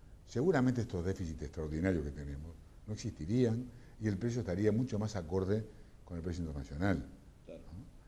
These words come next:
Speaker 1: ¿No? No implica esto no pagar impuestos, no implica, porque los impuestos serían lo mismo para ancap que para las empresas privadas. Eso sería la, el, el nivel de competencia del pie tiene siempre de igualdad, pero la, este despilfarro que hizo ancap, esta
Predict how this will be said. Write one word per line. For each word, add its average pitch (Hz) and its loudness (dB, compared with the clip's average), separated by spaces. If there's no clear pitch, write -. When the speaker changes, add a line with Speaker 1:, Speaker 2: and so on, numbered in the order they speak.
Speaker 1:
¿No? 127 2
No 170 6
implica 190 2
esto 165 0
no 143 2
pagar 117 8
impuestos, 95 0
no 101 0
implica, 131 2
porque 95 -4
los 98 4
impuestos 127 2
serían 117 8
lo 110 6
mismo 123 6
para 95 2
ancap 147 2
que 107 2
para 85 -2
las 73 -6
empresas 78 -6
privadas. 104 6
Eso 120 -4
sería 90 0
la, 87 -8
el, 76 -10
el 92 -2
nivel 120 8
de 143 6
competencia 120 6
del 87 0
pie 120 8
tiene 139 4
siempre 107 2
de 95 4
igualdad, 82 2
pero 82 4
la, 78 0
este 107 2
despilfarro 107 10
que 98 4
hizo 90 0
ancap, 95 0
esta - -8